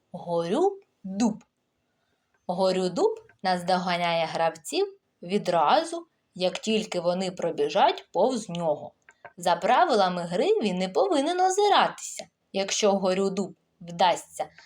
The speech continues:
заплямувати одного з пари, він стає з ним позаду.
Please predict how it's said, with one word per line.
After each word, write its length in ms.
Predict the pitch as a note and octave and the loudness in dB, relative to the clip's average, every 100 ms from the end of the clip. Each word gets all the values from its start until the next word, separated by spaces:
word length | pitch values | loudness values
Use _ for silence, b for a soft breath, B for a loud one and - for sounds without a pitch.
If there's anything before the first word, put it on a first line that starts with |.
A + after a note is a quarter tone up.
| b b - | b b -8
заплямувати 1000 | F3 F3+ F3 F3 F3 E3+ F#3 E3 - D#3+ | -2 -2 0 -2 0 2 2 2 0 -4
одного 440 | D#3 E3 E3 D#3+ | -2 -4 -2 -2
з 120 | - | -4
пари, 600 | - D#3+ C#3 D3 F#3+ E4+ G4 _ _ - | 0 2 4 4 4 0 -2 _ _ -12
він 360 | F3 A3+ A#3 | -2 2 2
стає 600 | F#3 - E3+ E3 D#3+ C4 A4 - - | 0 -2 -2 -2 -2 -4 -4 -8 -16
з 160 | F3 F3 | -8 -2
ним 320 | D4+ G4 - | 0 0 0
позаду. 540 | F#3+ F3+ F3+ F3+ F3 | 0 2 2 2 0